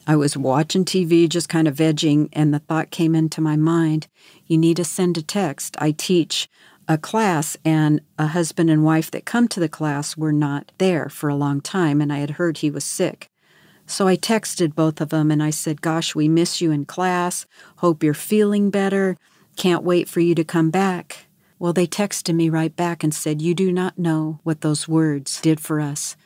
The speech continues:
We're coming back to class as soon as I get better. Thank you, thank you, thank you." Women, that was such a simple thing to do,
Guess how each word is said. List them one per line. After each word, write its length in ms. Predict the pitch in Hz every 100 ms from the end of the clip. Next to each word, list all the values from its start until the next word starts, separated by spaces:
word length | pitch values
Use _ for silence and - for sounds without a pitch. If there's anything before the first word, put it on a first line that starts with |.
| _ _
We're 240 | 151 175 185
coming 400 | - 170 151 143
back 220 | 147 143
to 80 | 143
class 360 | - 143 139 139
as 100 | -
soon 320 | - 185 190
as 140 | 180
I 100 | 170
get 280 | 156 160 -
better. 340 | 170 165 156 147 _ _ _ -
Thank 300 | 185 185 180
you, 120 | 196
thank 360 | - 180 170 165
you, 80 | 170
thank 360 | - 165 160
you." 240 | 139 139 151 _ _ _ - - -
Women, 460 | 190 202 151 165 - _
that 400 | - 175 190 - 160
was 140 | 165
such 320 | - 175 160
a 40 | 156
simple 420 | - 175 160 175
thing 280 | - 165 160
to 140 | -
do, 400 | 151 165 151 147